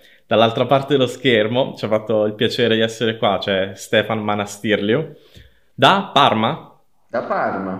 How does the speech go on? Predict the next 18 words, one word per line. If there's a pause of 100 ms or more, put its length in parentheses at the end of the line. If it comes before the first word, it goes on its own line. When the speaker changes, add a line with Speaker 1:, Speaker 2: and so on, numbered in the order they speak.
(120)
Speaker 1:
Da
Parma,
da
Parma,
ma
ex (360)
londinese,
e
è
il
motivo
per
cui
sei
qui
con
noi. (480)
Perché,